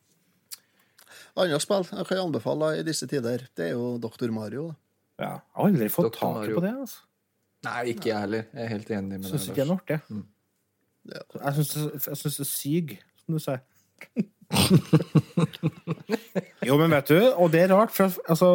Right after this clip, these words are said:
Speaker 2: jeg elsker Tetris. Og det er jo noen likhetstrekk. Men,
Speaker 1: Nei, sånn.
Speaker 2: eh, nei. Det, jeg har prøvd mange ganger å, å få,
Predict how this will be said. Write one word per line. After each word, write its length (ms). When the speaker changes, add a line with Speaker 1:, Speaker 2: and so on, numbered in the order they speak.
Speaker 2:
jeg 220
elsker 300
Tetris. 440
Og 100
det 100
er 320
jo 120
noen 140
likhetstrekk. 680
Men, 340
Speaker 1:
Nei, 140
sånn. 180
Speaker 2:
eh, 320
nei. 280
Det, 300
jeg 520
har 80
prøvd 240
mange 400
ganger 320
å, 60
å 100
få, 220